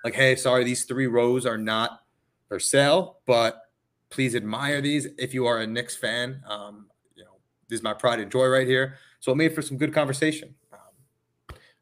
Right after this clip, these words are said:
I didn't really see many Knicks cards for the people that brought it by,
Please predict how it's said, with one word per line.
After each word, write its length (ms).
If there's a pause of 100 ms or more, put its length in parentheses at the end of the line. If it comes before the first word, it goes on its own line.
(140)
I 100
didn't 360
really 220
see 240
many 280
Knicks 240
cards 320
for 100
the 80
people 260
that 180
brought 160
it 100
by, 320